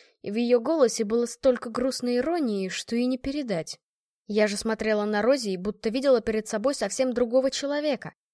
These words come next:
Сейчас она была предельно серьезна, собрана и открыта.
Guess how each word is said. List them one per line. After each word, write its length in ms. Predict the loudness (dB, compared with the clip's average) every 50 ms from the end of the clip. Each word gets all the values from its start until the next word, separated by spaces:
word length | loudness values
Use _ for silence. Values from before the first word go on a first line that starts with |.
| _ _ _
Сейчас 360 | -14 -8 -2 -2 -2 -2 -2
она 160 | -4 -4 -2
была 220 | -2 0 0 0 0
предельно 500 | 0 -4 -6 -2 -2 -2 0 0 -2 -4
серьезна, 600 | -4 -4 -4 0 2 2 2 2 0 -4 -8 -8
собрана 580 | -8 -6 -6 -4 -2 -4 -4 -4 -4 -6 -4
и 40 | -4
открыта. 560 | -6 -6 -6 -6 -4 -4 -4 -4 -6 -12 -12